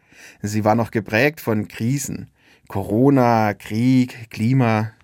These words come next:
Ich erinnere mich aber auch an die Jugendlichen, die im April und Mai in unserer Kirchengemeinde Konfirmation gefeiert haben. Vertrauen hatten sich die dreizehn und vierzehnjährigen als Thema gewählt.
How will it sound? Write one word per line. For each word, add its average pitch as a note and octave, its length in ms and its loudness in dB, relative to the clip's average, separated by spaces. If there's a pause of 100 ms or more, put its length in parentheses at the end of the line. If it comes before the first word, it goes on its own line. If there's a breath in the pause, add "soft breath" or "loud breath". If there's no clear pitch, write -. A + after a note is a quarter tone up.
(840 loud breath)
Ich F3 140 0
erinnere F#3 300 0
mich E3+ 220 -2
aber D3 160 0
auch C#3 120 0
an C3+ 120 2
die A#2+ 120 -2
Jugendlichen, A#2 640 -2
die A2 100 -2
im G#2 100 0
April B2+ 460 0
und G#2+ 220 -2
Mai A#2 300 2
in C3+ 80 -2
unserer A#2 260 -6
Kirchengemeinde A2+ 640 -2
Konfirmation A#2 680 -4
gefeiert - 480 -8
haben. - 340 -8 (640 soft breath)
Vertrauen G#2 760 0 (200 loud breath)
hatten G#2+ 220 -2
sich G#2+ 180 -8
die G#2 120 -8
dreizehn B2+ 460 0
und A2 120 -2
vierzehnjährigen A2+ 720 -2
als - 200 -6
Thema A#2 340 -2
gewählt. C2+ 560 -10